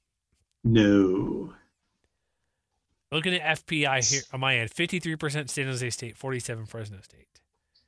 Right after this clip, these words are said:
Speaker 1: So it's gonna be, it's gonna be competitive, probably.
Speaker 2: I, I see your pick in there. I'm wondering what you're doing there with your pick.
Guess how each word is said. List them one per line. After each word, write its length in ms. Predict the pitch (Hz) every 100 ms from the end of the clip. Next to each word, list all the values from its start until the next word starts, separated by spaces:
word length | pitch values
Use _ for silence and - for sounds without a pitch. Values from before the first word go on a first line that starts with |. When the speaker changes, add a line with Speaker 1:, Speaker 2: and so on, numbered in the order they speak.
| _ _ _ _ _ _ _
Speaker 1:
So 140 | -
it's 100 | 151
gonna 140 | - 180
be, 100 | 165
it's 180 | 147 -
gonna 160 | 190
be 80 | 147
competitive, 640 | 135 117 110 92 - - -
probably. 480 | - 180 - - 220 _
Speaker 2:
I, 380 | - 202 226 196 - _ _ - - _ _ _ _ _ _ _ _ _ _ _
I 80 | 151
see 160 | 151 277
your 120 | 208
pick 220 | 185 156
in 120 | 143 120
there. 340 | 110 104 113 _ _ _ _ _ _ _ _ _ _ _ _ _ _ _ _ -
I'm 80 | 151
wondering 160 | 165
what 140 | 139 120
you're 80 | 127
doing 160 | 120
there 80 | 110
with 120 | 98
your 80 | 107
pick. 340 | - 98 -